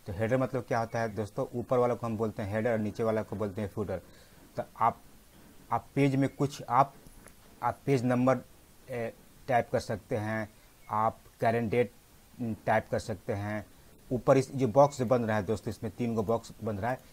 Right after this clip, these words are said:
इसमें अलग-अलग कुछ न कुछ आप इसमें type कर सकते हैं, लिख सकते हैं, यानी कि उसमें insert कर सकते हैं।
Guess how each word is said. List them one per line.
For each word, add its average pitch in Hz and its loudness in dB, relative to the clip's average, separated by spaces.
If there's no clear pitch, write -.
इसमें 123 -6
अलग-अलग 123 2
कुछ 123 -6
न 117 -4
कुछ 120 -6
आप 110 -2
इसमें 110 -4
type 107 -2
कर 113 -4
सकते - -10
हैं, 107 -4
लिख 110 -4
सकते 107 -10
हैं, 107 -4
यानी 107 -4
कि 113 -8
उसमें 123 -8
insert 143 0
कर 110 -4
सकते 101 -10
हैं। 98 -8